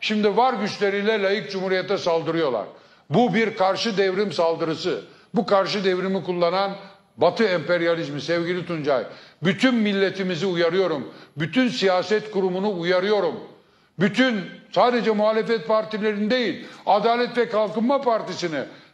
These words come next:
Milliyetçi Hareket Partisi'ni, bir Büyük Birlik, hepsini uyarıyorum. Ayağınıza kurşun sıkıyorsunuz.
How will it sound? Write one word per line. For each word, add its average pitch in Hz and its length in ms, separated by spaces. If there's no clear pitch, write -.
Milliyetçi 233 540
Hareket 240 380
Partisi'ni, 185 600
bir 220 260
Büyük 247 280
Birlik, 247 400
hepsini 262 500
uyarıyorum. 202 600
Ayağınıza 220 600
kurşun 226 340
sıkıyorsunuz. 156 640